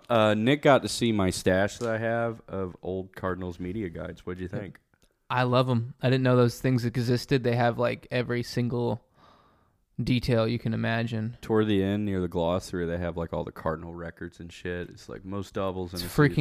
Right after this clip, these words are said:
Speaker 2: freaking cool.
Speaker 1: It's dated, though, so.
Speaker 2: Well, it's cool. The two thousand two one's right in front of me.
Speaker 1: Yeah, which is, like, covering the two thousand one season. So they're always like, it's like when you buy, like, a new, f-,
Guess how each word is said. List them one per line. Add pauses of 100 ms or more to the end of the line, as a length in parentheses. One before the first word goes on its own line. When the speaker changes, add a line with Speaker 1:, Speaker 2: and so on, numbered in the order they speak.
(100)
Speaker 2:
freaking
cool.
Speaker 1:
It's
dated,
though,
so.
Speaker 2:
Well,
it's
cool.
The
two
thousand
two
one's
right
in
front
of
me.
Speaker 1:
Yeah, (280)
which
is,
like,
covering
the
two
thousand
one
season.
So
they're
always
like,
it's
like
when
you
buy,
like,
a
new,
f-,